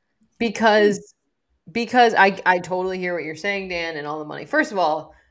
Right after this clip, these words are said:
Speaker 1: Brandon Beane's job, that's, like,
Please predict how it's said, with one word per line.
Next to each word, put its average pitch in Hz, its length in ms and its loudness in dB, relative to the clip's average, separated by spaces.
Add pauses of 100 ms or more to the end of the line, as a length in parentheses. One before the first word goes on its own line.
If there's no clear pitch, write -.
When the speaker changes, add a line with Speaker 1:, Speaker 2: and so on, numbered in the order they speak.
(400)
Speaker 1:
Brandon 226 300 2
Beane's 202 260 -2
job, 170 500 0 (600)
that's, 175 480 0 (560)
like, 214 240 0